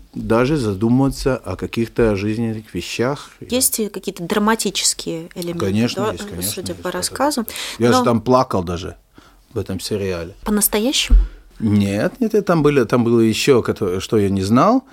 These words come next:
Speaker 1: Есть такое, м, звёздочка, или как это называется?
Speaker 2: Бальзам.
Speaker 1: Бальзам, да, это как чуть-чуть, э, положили, и там слёзы сразу потекут. Ну, он держит, пока он держится, он держится долго. <laughs> Видно, что ты плачешь,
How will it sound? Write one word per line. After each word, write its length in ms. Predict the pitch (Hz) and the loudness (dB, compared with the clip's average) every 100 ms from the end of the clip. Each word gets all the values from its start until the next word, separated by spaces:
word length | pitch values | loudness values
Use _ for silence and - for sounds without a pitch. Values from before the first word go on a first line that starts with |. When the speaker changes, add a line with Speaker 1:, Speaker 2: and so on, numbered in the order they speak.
| - - - - | -20 -20 -20 -4
Speaker 1:
Есть 340 | 107 165 - | 2 2 2
такое, 440 | 165 151 160 151 147 | -4 2 4 6 4
м, 420 | - 139 135 107 - - - _ - _ _ _ _ _ _ _ _ _ | 2 2 2 0 -8 -12 -14 _ -20 _ _ _ _ _ _ _ _ _
звёздочка, 680 | 92 98 175 240 208 - - | -4 4 4 4 -2 -4 -12
или 240 | 107 98 | -8 -6
как 240 | 95 113 - | -2 -4 -4
это 140 | - | -10
называется? 220 | 87 90 | -8 0
Speaker 2:
Бальзам. 540 | 254 254 285 240 190 185 - | 2 4 4 4 2 -4 -4
Speaker 1:
Бальзам, 520 | 120 131 117 147 113 | 2 4 4 4 4
да, 140 | 101 101 | 2 0
это 140 | 92 | -2
как 180 | 98 196 | -2 -2
чуть-чуть, 760 | - 339 370 - - 302 220 - - | 2 6 6 4 0 2 2 2 4
э, 220 | 127 113 - | 4 4 2
положили, 460 | 160 151 196 262 185 | 2 4 4 6 6
и 80 | 127 | 4
там 540 | 120 104 82 82 90 - | 2 -2 -6 -8 -10 -8
слёзы 340 | - 175 190 160 | 4 6 6 0
сразу 380 | - 127 113 95 | 0 2 2 -2
потекут. 540 | 107 - 90 87 - - | -8 -8 -10 -10 -8 2
Ну, 160 | 123 | 4
он 300 | 135 143 143 123 | 6 6 6 6
держит, 340 | 196 240 151 | 6 4 2
пока 220 | 165 - | 2 4
он 140 | 139 131 | 4 4
держится, 500 | 214 262 160 - 117 | 4 4 0 0 2
он 120 | 185 | 2
держится 380 | 277 254 - 117 | 0 -4 -6 -2
долго. 560 | 101 110 101 90 85 - - - - - - | 4 4 4 -2 -8 -10 -12 -12 -12 -16 -6
<laughs> 240 | 127 - | -6 -2
Видно, 280 | 135 170 156 | 2 2 2
что 160 | - 139 | 0 -2
ты 100 | 127 | -2
плачешь, 600 | - 165 185 - 139 - | 0 2 2 0 -10 -12